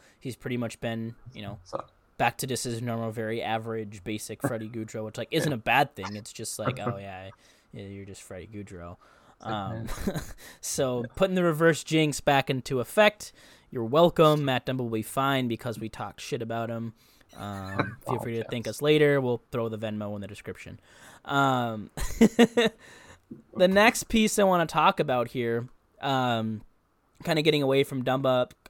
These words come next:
Speaker 1: maybe getting a little bit back to this last game against Anaheim. Um, you know, for the first time, I think it felt like the Wild rolled four lines in that game, had four lines that looked really good.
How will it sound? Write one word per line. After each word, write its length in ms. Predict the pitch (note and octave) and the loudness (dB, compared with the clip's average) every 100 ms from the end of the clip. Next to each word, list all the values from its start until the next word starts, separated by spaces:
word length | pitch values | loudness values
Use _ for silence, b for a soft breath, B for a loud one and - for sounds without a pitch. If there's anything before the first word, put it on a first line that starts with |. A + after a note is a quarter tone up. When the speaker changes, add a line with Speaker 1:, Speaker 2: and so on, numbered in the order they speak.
| _ - | _ -6
Speaker 1:
maybe 220 | C#3+ C#3 | -4 -2
getting 200 | C#3 C3+ | -2 -2
a 60 | |
little 220 | B2+ D3 C#3+ | 0 2 2
bit 180 | A#2+ | 0
back 260 | C3 A#2+ - | -2 -4 -6
to 60 | C3 | -10
this 200 | A#2 - | -8 -6
last 280 | A#2 B2 - | -8 -8 -8
game 160 | A#2 | -8
against 220 | A#2 A2 - | -6 -8 -8
Anaheim. 600 | B2+ C3+ A#2+ G#2 G#2 G#2+ b b b b - | -8 -6 -8 -10 -10 -12 b b b b -10
Um, 500 | A#2+ A#2+ A2+ A2 - | -6 -4 -4 -8 -12
you 80 | - | -10
know, 120 | A#2+ | -8
for 120 | A#2+ B2+ | -4 -4
the 80 | |
first 360 | A#2+ D3 C3+ - | -2 0 0 -2
time, 440 | D3+ C3+ C3 A#2+ | -4 -2 0 0
I 80 | A#2 | -2
think 340 | - B2+ A#2 - | -2 -6 -8 -12
it 80 | A#2 | -14
felt 260 | - A#2+ | -4 -2
like 220 | A#2+ A#2 - | -2 -4 -4
the 80 | |
Wild 720 | A2+ A2+ A#2+ A#2+ A#2+ A2+ A#2+ | -4 -2 0 0 -2 -6 -8
rolled 300 | A#2+ C3 C3 | 0 2 2
four 280 | - C#3 B2 | -2 -2 -2
lines 340 | A#2 B2+ C3+ B2+ | -2 -2 -2 -2
in 80 | |
that 200 | B2 A#2+ | -4 -4
game, 260 | - A#2+ A#2+ | -6 -6 -4
had 180 | A#2 A2 | -8 -12
four 260 | - B2 | -8 -6
lines 320 | A#2 A#2 A2+ A2 | -6 -8 -8 -10
that 120 | A2+ | -8
looked 240 | A#2+ - | -10 -8
really 240 | A#2 G#2+ G2+ | -6 -4 4
good. 360 | D3+ G3+ F#3 | 10 10 10